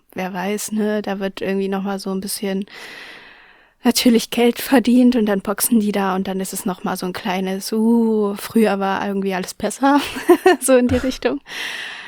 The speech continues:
Ähm, aber als, äh, er dann tatsächlich aufgetaucht ist und man ja auch gesehen hat, dass er sich ja anscheinend, auch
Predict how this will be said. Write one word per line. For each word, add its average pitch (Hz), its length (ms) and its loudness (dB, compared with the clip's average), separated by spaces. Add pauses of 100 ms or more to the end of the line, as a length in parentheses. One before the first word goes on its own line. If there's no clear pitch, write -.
(180)
Ähm, 214 580 2 (360)
aber 240 680 2 (100)
als, - 480 0 (320)
äh, 208 580 2
er 208 220 0
dann 202 360 0
tatsächlich - 1200 -2
aufgetaucht - 760 -4
ist 202 340 -6 (480)
und 220 200 2
man 226 200 6
ja 233 160 6
auch 202 200 2
gesehen 226 520 4
hat, - 180 -2
dass - 380 -2 (220)
er 208 160 2
sich 208 380 -2
ja 214 400 0
anscheinend, 214 640 0
auch 202 140 -2